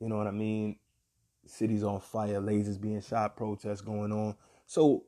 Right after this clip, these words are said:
I mean, you know, it's real easy to, to point the finger at that culture and say what they were doing is inaccurate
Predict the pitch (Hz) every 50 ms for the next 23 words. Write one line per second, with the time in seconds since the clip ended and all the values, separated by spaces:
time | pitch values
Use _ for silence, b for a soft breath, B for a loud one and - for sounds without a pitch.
0 | _ _ _ - 135 147 135 131 127 123 - - - - 151 147 135 135 123 -
1 | 123 123 120 123 151 156 151 131 - 120 135 147 135 127 123 117 110 107 - -
2 | 110 107 104 101 - - 110 - - - 151 139 127 - - - - 127 123 120
3 | 110 95 92 92 - - 117 113 107 - - 113 113 110 - 104 104 104 - 120
4 | 110 104 101 107 104 - 113 113 110 104 98 104 110 110 107 104 101 98 98 101
5 | 101 117 123 120 110 - 90 92 87 -